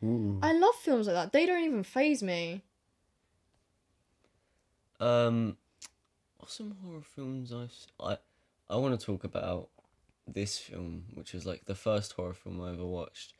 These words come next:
Speaker 2: Mm-hmm.
Speaker 1: It was absolute shit.
Speaker 2: Go on.
Speaker 1: You, you, you're gonna know it when I say it.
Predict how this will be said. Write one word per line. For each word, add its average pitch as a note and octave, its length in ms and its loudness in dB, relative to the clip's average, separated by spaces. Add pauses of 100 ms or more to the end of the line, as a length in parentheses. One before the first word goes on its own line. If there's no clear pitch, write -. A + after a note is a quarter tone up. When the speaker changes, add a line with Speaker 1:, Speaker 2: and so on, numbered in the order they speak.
(120)
Speaker 2:
Mm-hmm. G3+ 440 -6
Speaker 1:
It - 80 -8
was - 160 -14 (160)
absolute F#2+ 760 -4 (640)
shit. B5+ 600 -4 (1000)
Speaker 2:
Go G3+ 220 0
on. G3+ 260 -2 (1300)
Speaker 1:
You, A#2 120 2
you, A2+ 480 2
you're G#2+ 220 0
gonna A2 220 2
know F#2+ 260 0
it F2+ 200 -8 (140)
when F#2+ 160 -6
I F#2 80 -4
say F#2 360 -4
it. D#2+ 120 -10